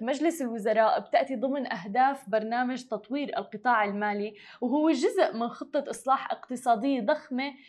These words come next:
تعرف برؤية طبعًا المملكة عشرين ثلاثين.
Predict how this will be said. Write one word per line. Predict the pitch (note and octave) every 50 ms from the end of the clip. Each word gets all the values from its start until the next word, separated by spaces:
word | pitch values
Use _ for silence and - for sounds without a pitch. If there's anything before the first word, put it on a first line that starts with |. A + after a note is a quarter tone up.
| - _ -
تعرف | - E3 - - - G3+ - -
برؤية | G#3 C4 C4 - - B3+ B3+ B3+ -
طبعًا | C#4 A3+ B3 A3 A3+ A3 - -
المملكة | A3+ A3 A#3 B3 B3 B3+ B3 A#3+ B3 B3+ G3+
عشرين | F#3+ F#3+ - - A#3 A#3 A3+ A3+ A3 A3 -
ثلاثين. | F#3+ E3 - - D#3+ A2+ E2 -